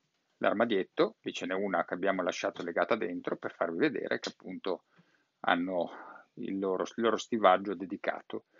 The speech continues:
quindi le posso tirar fuori, le uso come abbiamo visto per le sedute sul tavolo,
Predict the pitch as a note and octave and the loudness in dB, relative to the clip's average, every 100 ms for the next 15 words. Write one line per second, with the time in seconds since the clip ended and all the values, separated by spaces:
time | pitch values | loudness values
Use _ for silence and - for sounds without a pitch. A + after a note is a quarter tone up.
0 | - _ - E2+ D#2+ G#2+ - - G2 E3 | -20 _ -8 -4 -2 -2 -2 0 4 4
1 | - A2+ A2 C#3+ A2 G#2+ A2+ F2+ D#2+ - | 4 4 4 4 4 4 4 2 0 -2
2 | - - G2+ G2 F#2+ F#2+ G2+ - - C2 | -4 -2 0 0 -4 -2 -4 -4 -6 -6
3 | _ _ _ _ _ - - _ _ - | _ _ _ _ _ -20 -20 _ _ 4
4 | A2 F#2 E2+ - - - - - F#2+ - | 6 6 2 -4 -14 -18 -14 -4 -4 -2
5 | G2 G#2 E2 - - - C#2 F2+ C#3 | -4 -4 -2 -2 -2 -4 -6 -4 -4